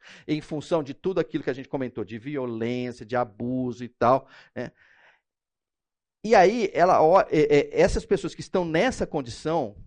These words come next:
buscam nessas, nas invenções desses caras aqui,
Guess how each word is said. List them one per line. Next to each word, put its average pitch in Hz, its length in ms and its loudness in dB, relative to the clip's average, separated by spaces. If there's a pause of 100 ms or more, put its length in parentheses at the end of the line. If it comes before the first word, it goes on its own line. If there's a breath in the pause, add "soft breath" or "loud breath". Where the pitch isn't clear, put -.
(640)
buscam 196 800 0
nessas, 165 1400 -8 (440)
nas 139 200 -6
invenções 165 640 -8
desses 170 460 -2
caras 123 460 2
aqui, 165 500 -10